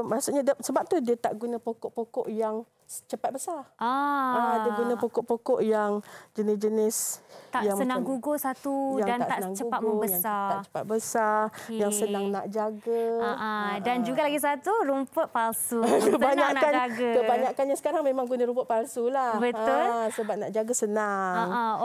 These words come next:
Speaker 2: Okey,
Speaker 1: Mm-mm.
Speaker 2: cikgu, ah, sebenarnya kita hari ni buat plan dan juga kita bina reka bentuk lanskap
Speaker 1: Mm-mm.
Speaker 2: pada, ah, yang, ah, saiz
Speaker 1: Model.
Speaker 2: ini, model ini.
Speaker 1: Mm-mm.
Speaker 2: Okey, ah, saya nak tanya sebenarnya, cikgu, ah, selain itu apa yang kita belajar pada hari ini?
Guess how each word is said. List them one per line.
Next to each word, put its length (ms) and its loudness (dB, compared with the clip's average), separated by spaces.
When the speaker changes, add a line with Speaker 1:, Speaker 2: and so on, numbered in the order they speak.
Speaker 2:
Okey, 200 -2
Speaker 1:
Mm-mm. 360 0
Speaker 2:
cikgu, 400 0
ah, 360 4
sebenarnya 460 -2
kita 400 0
hari 260 0
ni 120 2
buat 240 0
plan 400 0
dan 180 2
juga 220 0
kita 300 -2
bina 400 0
reka 220 -2
bentuk 280 -2
lanskap 400 -2
Speaker 1:
Mm-mm. 120 0
Speaker 2:
pada, 160 2
ah, 380 2
yang, 400 0
ah, 180 0
saiz 300 2
Speaker 1:
Model. 100 2
Speaker 2:
ini, 140 0
model 420 2
ini. 280 0
Speaker 1:
Mm-mm. 100 -2
Speaker 2:
Okey, 300 -2
ah, 540 2
saya 260 0
nak 160 0
tanya 200 -2
sebenarnya, 400 -2
cikgu, 460 -2
ah, 320 0
selain 440 0
itu 160 -4
apa 220 0
yang 100 0
kita 140 -2
belajar 380 -2
pada 180 -2
hari 180 -4
ini? 220 -10